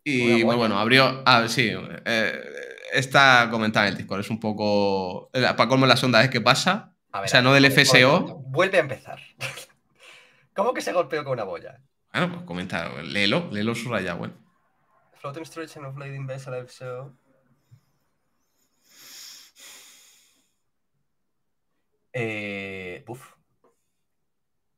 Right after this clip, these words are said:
Speaker 1: El tema, el tema, eh, es que esto no es grave, que técnicamente unas dos semanas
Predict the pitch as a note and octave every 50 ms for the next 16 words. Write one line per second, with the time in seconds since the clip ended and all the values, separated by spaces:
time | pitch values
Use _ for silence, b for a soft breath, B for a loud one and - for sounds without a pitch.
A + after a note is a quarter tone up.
0 | _ _ _ _ _ _ _ _ _ _ _ _ _ _ _ _ _ C3+ C3+ B2+
1 | B2+ B2+ E3+ F3 F3 E3+ F3 F#3 - - - - - _ _ _ _ _ _ B2
2 | A#2+ A2+ A2+ A#2+ C3+ C#3 C#3+ D3+ D3+ D3+ D#3 D#3 - - - - - - A#2 A2+
3 | G#2 - - - B2+ B2+ - B2+ B2 B2 B2+ B2 B2 A#2+ A2+ A2 A#2 A#2 A#2+ B2
4 | B2+ B2 A2 A2+ G#2+ G2 A2 G#2 A2 A2+ G#2+ A2 G#2+ A2 A2 A2 A2 A2 A2 A2
5 | G#2+ G#2+ G#2+ G#2+ - G#2+ G2+ G#2+ G#2 G#2 A2 G#2+ A2+ A2 - -